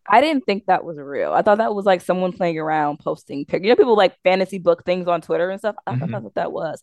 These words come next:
Speaker 1: I didn't know that was real. And I was like, "Oh, it happened. It's a thing." <laughs> I truly, sincerely didn't think that was real. Like,
Speaker 2: Yeah, that was, that was a real match. And again, I,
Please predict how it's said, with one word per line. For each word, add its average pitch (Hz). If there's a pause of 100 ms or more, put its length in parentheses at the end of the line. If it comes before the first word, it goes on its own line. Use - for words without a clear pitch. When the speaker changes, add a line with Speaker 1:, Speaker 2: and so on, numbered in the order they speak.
Speaker 1:
I 165
didn't 185
know 165
that -
was -
real. 123
And 78
I 131
was 170
like, 127 (140)
"Oh, 247
it -
happened. 156
It's -
a 220
thing." - (240)
<laughs> -
I 277
truly, 285
sincerely 226
didn't 196
think 185
that 143
was 135
real. 78
Like, 80
Speaker 2:
Yeah, 117
that 123
was, 117
that 120
was 117
a 117
real 110
match. 104
And 113
again, 117
I, 117